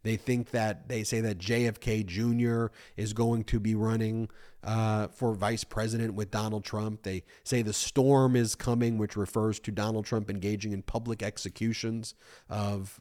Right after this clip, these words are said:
uh, the Democratic Party and people who they consider to be the swamp. I mean, setting aside Democrat, Republican,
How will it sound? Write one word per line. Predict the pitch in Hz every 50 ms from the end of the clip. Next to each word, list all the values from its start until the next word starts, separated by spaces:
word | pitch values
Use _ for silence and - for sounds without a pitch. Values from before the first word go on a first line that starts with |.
| - -
uh, | 95 92 87 87 92 95 95 101 107 107 101 92 90 90
the | 98 82
Democratic | 80 104 107 113 117 104 - - 110 107 107 - -
Party | - 101 101 104 101 104 101 98
and | 92 92 - - - - - -
people | - 113 101 113 104
who | 110 107
they | 92 101 107
consider | 104 - 107 104 - 120 107 113 110
to | - - -
be | 85 104 107 110
the | 101 98
swamp. | - - 107 104 107 110 113 - 117
I | 110
mean, | 117 120 117 113 - - - - - - - - - - - - - - _ _ _ _ _ -
setting | - - 202 214 233 196 143
aside | 131 - - 156 147 147 143 127 110 90
Democrat, | 107 110 120 131 120 - - 127 120 120 117 101 - -
Republican, | 117 110 98 - - - 127 120 117 117 107 - - 104 101 98 101 104